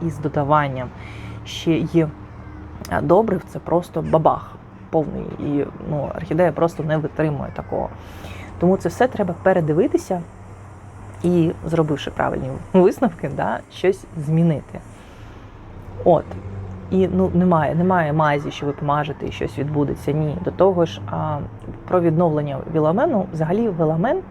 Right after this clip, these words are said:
це умертвілі клітини, які порожні, да, в яких набирається вода. Вони не можуть відновитися, бо вони мертві.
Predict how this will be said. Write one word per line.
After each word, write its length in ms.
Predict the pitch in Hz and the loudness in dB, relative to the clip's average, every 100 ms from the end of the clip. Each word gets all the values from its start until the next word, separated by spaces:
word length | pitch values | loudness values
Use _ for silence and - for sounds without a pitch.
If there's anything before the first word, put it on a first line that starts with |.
| - - - - - | -14 -18 -18 -18 -18
це 200 | - 240 - | 2 4 4
умертвілі 1000 | 180 165 156 - 160 151 175 240 311 330 - - | 2 2 0 -4 -4 -2 0 4 4 2 -2 -6
клітини, 580 | - 190 - 180 165 156 151 | 0 0 4 4 4 2 -2
які 360 | 151 - 185 170 - | -4 -4 -4 -6 -2
порожні, 640 | 156 170 170 160 160 156 170 160 | 4 6 6 2 -2 -8 -6 -2
да, 240 | 180 269 - - - - - - | -2 -4 -8 -18 -18 -20 -18 -6
в 40 | 165 | 0
яких 440 | 160 - 254 294 | 2 4 2 2
набирається 680 | 190 165 170 220 196 - 160 - | -2 0 0 0 0 -4 -2 2
вода. 320 | 170 156 165 - - | 4 2 0 -10 -4
Вони 400 | 160 165 202 208 - 156 | 2 2 2 -2 -6 -2
не 60 | 170 | 2
можуть 440 | 180 175 156 - - - | 2 2 -2 -12 -12 -6
відновитися, 580 | 151 143 226 - - - | -2 0 0 -2 -8 -8
бо 160 | - 143 | -6 0
вони 200 | 151 165 | 2 2
мертві. 500 | 156 151 - - | 0 -4 -6 -12